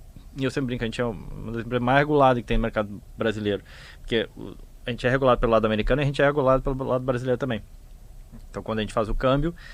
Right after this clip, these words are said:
a gente é regulado pelo Banco Central, né? Quando a gente faz uma oferta, "Vem investir na Avenue, vem investir nas maiores empresas dos Estados Unidos",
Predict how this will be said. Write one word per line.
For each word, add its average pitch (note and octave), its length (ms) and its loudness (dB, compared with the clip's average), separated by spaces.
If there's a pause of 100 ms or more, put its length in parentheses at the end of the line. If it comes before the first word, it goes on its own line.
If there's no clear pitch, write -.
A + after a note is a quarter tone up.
(180)
a G#2 100 -2
gente G#2+ 260 -2
é A2 60 6
regulado G#2+ 300 0
pelo A2+ 120 -2
Banco A#2 160 -4
Central, A#2 440 4 (320)
né? F2+ 200 -6 (360)
Quando A2 140 -4
a A2+ 40 0
gente A2 120 -4
faz A2+ 140 4
uma B2 100 0
oferta, B2 480 2
"Vem C#3 260 0
investir C#3+ 400 -2
na C3 300 0
Avenue, A#2+ 340 -4
vem D3 180 -6
investir C3+ 260 -6
nas A#2+ 160 -2
maiores G#2+ 360 0
empresas B2 260 -4
dos - 20 -12
Estados G#2+ 180 -4
Unidos", C3+ 360 -4